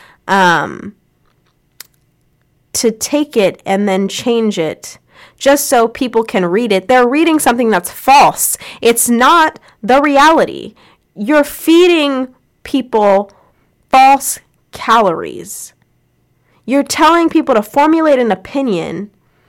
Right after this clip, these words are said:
By changing that one word, you've changed the whole entire context of that book. You know, you,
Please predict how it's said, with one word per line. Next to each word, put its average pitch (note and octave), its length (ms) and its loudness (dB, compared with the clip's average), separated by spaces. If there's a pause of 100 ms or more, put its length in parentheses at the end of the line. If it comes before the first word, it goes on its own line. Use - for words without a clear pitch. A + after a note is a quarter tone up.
(320)
By B3+ 160 4
changing F4 480 2
that C4+ 180 4
one B3+ 260 2
word, C4 280 2
you've C#4+ 260 -2
changed C#4 440 -2
the F3 140 4
whole D#4 280 2
entire A#3+ 380 0
context - 560 -4
of F#3+ 100 -6
that F#3 220 0
book. - 440 -2 (720)
You A3+ 120 -2
know, A3+ 120 2
you, B3+ 520 -2